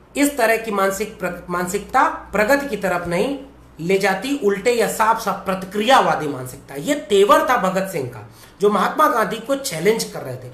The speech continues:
और तमाम दक्षिणपंथी कांग्रेसी नेताओं, बाल गंगाधर तिलक, लाला लाजपत राय, मदन मोहन मालवीय, वल्लभ भाई पटेल, सबकी आलोचना करते हैं भगत सिंह। और कांग्रेस की आलोचना में लगातार ये कहते हैं कि दक्षिणपंथी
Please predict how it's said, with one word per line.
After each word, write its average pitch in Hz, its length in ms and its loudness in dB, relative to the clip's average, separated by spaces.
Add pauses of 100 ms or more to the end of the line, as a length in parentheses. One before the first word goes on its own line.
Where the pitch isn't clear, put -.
(300)
और 240 80 0
तमाम 320 500 4
दक्षिणपंथी 285 600 0
कांग्रेसी 240 540 0
नेताओं, 196 460 2 (260)
बाल 254 220 6
गंगाधर 240 460 4
तिलक, 220 520 0
लाला 254 220 4
लाजपत 233 480 2
राय, 190 460 6 (360)
मदन 247 300 4
मोहन 233 280 2
मालवीय, 202 800 0 (120)
वल्लभ 233 260 0
भाई 214 140 4
पटेल, 220 460 0
सबकी 220 260 -6
आलोचना 170 480 0
करते 175 300 -4
हैं - 100 -4
भगत 135 280 -10
सिंह। 127 120 -14 (300)
और 196 100 0
कांग्रेस 196 480 4
की 240 100 -2
आलोचना 190 400 0
में 196 120 0
लगातार 285 440 2
ये 254 80 2
कहते 226 260 -2
हैं 208 100 -4
कि 202 80 -2
दक्षिणपंथी 196 880 -4